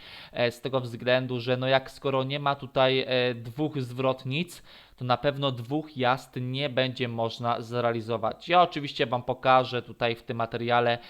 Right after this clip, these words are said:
e, jak w ogóle po takim rozjeździe jeździć, e, zarówno właśnie w terenie, jak i na planie schematycznym i pokażę Wam, które iglice biorą udział, a które nie,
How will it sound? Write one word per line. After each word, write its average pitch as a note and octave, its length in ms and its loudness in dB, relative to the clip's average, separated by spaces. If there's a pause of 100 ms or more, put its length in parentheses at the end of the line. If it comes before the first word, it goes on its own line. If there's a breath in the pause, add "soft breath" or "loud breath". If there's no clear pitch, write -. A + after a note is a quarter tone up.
(260 loud breath)
e, B2 160 -2
jak C3+ 360 4
w C3 80 -4
ogóle C3 320 0
po B2+ 160 -4
takim C3+ 360 -4
rozjeździe B2 680 -2
jeździć, B2 800 -4
e, A#2+ 340 0
zarówno A#2+ 500 -2
właśnie C3 460 0
w - 60 -18
terenie, A#2+ 640 0 (400 loud breath)
jak B2 540 0
i C#3 120 -8
na B2+ 160 2
planie A#2+ 560 0
schematycznym B2 920 -4 (100)
i D#3 160 -4
pokażę D#3+ 640 2
Wam, A#2 220 0
które C#3+ 380 0
iglice C3+ 600 -4
biorą B2+ 320 2
udział, C3+ 500 -2 (420 loud breath)
a C3 80 4
które C3+ 400 -2
nie, C#3+ 220 0